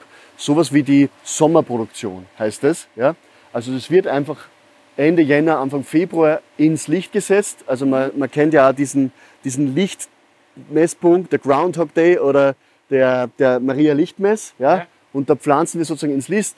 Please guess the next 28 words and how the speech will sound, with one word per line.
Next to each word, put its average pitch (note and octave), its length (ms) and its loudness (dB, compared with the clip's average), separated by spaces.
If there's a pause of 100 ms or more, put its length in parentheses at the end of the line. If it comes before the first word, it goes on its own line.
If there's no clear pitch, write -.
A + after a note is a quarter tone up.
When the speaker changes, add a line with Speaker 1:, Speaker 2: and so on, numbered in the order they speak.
(120)
Speaker 1:
Licht, F#3 380 -4
da D3 100 2
nimmt D3+ 200 0
das D3 140 -6
Licht D#3+ 280 -2 (480)
ja, C3 340 2 (380)
äh, A#2+ 300 4
signifikant D3 640 -4
zu F#3 380 -4 (480)
und C#3 120 -4
wir C#3+ 120 2
produzieren D3 600 0
dann, D3+ 300 0
wenn C#3+ 160 4
das C3+ 160 -6
Licht E3 360 -4
wieder D3+ 360 0
richtig D#3+ 400 -2
abfällt, D#3+ 560 0 (320)
also B2 200 -4
so C#3+ 120 -2
Ende D#3 300 2
Oktober D3 320 0
bis C3+ 180 -12
max, C3 560 -2 (440)
äh, B2+ 360 2
Mitte D3 320 2
November. A#2+ 540 0